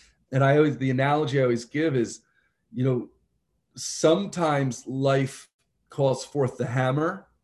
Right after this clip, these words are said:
and sometimes life calls forth the rose. And if life is calling forth the hammer,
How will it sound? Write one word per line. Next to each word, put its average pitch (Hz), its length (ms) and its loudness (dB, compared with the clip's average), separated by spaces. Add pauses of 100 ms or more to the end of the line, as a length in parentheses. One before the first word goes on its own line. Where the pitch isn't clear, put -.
(480)
and 127 180 -2
sometimes 139 640 -2
life 135 280 0
calls 123 300 -2
forth 127 320 -4
the 117 80 -4
rose. 123 640 -2 (960)
And 143 240 4
if 139 160 0
life 151 360 4
is 170 140 0
calling 156 460 2
forth 147 420 0
the 123 120 -2
hammer, 143 760 0